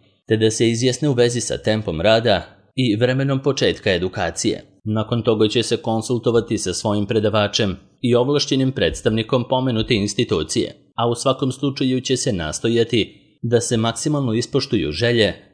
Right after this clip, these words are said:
i potrebe konkretnog kandidata. On će moći da napreduje sopstvenim tempom, budući da neće imati kome da se prilagođava, ali i da tokom nastave aktivno komunicira sa svojim profesorom,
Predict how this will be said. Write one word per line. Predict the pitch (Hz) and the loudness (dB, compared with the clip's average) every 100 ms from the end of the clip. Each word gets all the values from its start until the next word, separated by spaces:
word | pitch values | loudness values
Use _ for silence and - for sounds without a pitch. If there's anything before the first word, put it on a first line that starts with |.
| _ | _
i | - 139 | -2 2
potrebe | 135 131 - 139 | 2 2 0 0
konkretnog | 139 156 147 120 85 - 101 | 0 -2 -2 -2 -2 -2 -4
kandidata. | 117 110 107 104 - - - _ | 0 2 2 0 -2 -4 -8 _
On | - 110 | -2 0
će | 104 | 2
moći | 107 107 - | 0 0 0
da | 110 | 0
napreduje | 107 107 113 110 110 | 0 0 0 0 0
sopstvenim | 107 - 92 - 110 104 73 - | 0 -2 -4 -4 -6 -4 -6 -6
tempom, | 117 113 110 113 92 - _ | -4 -2 0 -2 -2 -8 _
budući | 120 135 139 135 127 - - _ | -2 0 0 0 -2 -2 -10 _
da | 120 113 | -2 0
neće | 113 135 135 135 - | 0 0 -2 -4 0
imati | 135 135 131 104 | 2 2 0 -4
kome | - 87 78 110 110 | -4 -6 -4 -4 -4
da | 117 | -4
se | 117 139 | -2 -2
prilagođava, | 143 151 143 127 78 104 98 98 - _ - | -2 0 0 0 0 0 -2 -2 -8 _ -2
ali | 113 127 | 2 2
i | 120 131 | 2 2
da | 131 | 0
tokom | 143 131 127 | 0 0 0
nastave | 120 120 - 127 113 | 0 -2 -2 -2 -2
aktivno | - 110 - 143 120 | -4 -6 0 0 0
komunicira | - 101 78 80 - 127 | -2 -4 -4 -4 -2 -2
sa | 117 107 | -2 -4
svojim | - 80 85 | -6 -6 -4
profesorom, | 113 107 120 - 113 | -2 0 -2 -2 -2